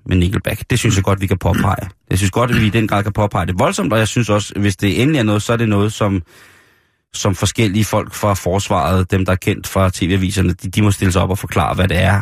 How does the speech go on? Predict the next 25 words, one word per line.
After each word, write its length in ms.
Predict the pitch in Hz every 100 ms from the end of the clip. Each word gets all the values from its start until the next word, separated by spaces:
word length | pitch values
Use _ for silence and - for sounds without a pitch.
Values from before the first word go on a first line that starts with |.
| - -
og 80 |
hvorfor 360 | 92 95 - 101
at 200 | - -
Danmark 320 | 87 92 98 - 139
ikke 400 | 160 165 139 - _ _ _ _ -
vælger 580 | 95 90 98 104 - 87
at, 280 | 90 87 -
øh, 340 | 90 87 82 82 - _ _ _ _ _ _ -
på 80 | -
den 200 | 104 95
måde, 360 | 95 95 101 98 _
øh, 500 | 90 90 87 92 82 90 98 - _ -
interagere 520 | 104 104 107 92 98 - _ _ _ _ _
med 180 | 90 101
den 180 | 92 92
her, 280 | 98 92 - -
øh, 100 | 92
humanitære 380 | 92 90 82 85
katastrofe, 460 | 87 85 - 87 87
der 100 | 90
er 60 | -
at 120 | 87
straffe 340 | - 98 -
spritbilister 580 | - 92 87 90 92 -
med, 320 | 101 95 98